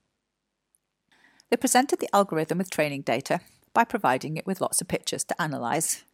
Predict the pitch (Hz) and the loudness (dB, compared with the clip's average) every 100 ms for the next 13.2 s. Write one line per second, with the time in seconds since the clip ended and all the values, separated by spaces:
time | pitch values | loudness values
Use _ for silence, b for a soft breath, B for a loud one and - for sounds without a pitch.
0 | _ 220 214 196 147 143 143 - _ 156 | _ -4 -2 -2 -4 -4 -6 -10 _ -2
1 | - - - _ - - - - 190 135 | -2 -6 -10 _ -8 -6 -4 -4 0 2
2 | 131 - - _ _ 220 175 - - - | 2 0 -6 _ _ -8 -6 -6 -8 -8
3 | - - - 165 147 147 135 - - _ | -6 -6 -4 -6 -2 -2 -2 -8 -10 _
4 | _ _ _ _ b - 151 170 190 - | _ _ _ _ b -4 -2 0 -2 -2
5 | 127 - 180 - 180 - - - _ _ | -4 -6 -10 -6 -4 -4 -6 -14 _ _
6 | _ _ _ _ _ _ _ _ 170 - | _ _ _ _ _ _ _ _ -8 0
7 | 175 185 180 165 143 - - _ 202 170 | 4 6 6 6 2 0 -12 _ 4 6
8 | 127 123 127 _ B B B - 233 262 | 6 2 0 _ B B B -6 0 2
9 | 262 - 165 175 196 - - - 143 175 | 2 2 0 0 -2 -2 -4 -4 -2 -2
10 | - 285 - - - b b b b b | 0 -2 -2 -4 -10 b b b b b
11 | _ _ _ - - 254 240 - - 185 | _ _ _ -6 2 2 2 -4 -4 -2
12 | 208 - _ - - - 262 233 165 117 | -4 -6 _ -20 -10 2 2 4 0 0
13 | - | -2